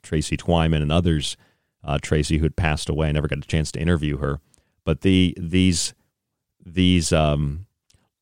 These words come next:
clickbait conspiracy theorists who I don't think they even believe it, a lot of them, but they'll look for anything,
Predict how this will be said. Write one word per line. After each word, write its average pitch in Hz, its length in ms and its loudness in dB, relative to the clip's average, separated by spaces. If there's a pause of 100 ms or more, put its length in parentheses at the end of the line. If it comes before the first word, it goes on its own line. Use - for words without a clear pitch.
(520)
clickbait 101 880 -2
conspiracy 95 720 0
theorists - 800 -4 (420)
who 90 360 2 (160)
I 123 140 0
don't 185 200 2
think 95 220 0
they 90 120 0
even 78 340 0
believe 76 420 2
it, 67 160 -6
a 73 100 -6
lot 92 240 2
of 76 120 -2
them, 73 220 -4
but 80 200 -2
they'll 87 260 2
look 117 220 2
for 85 320 -4
anything, 87 720 2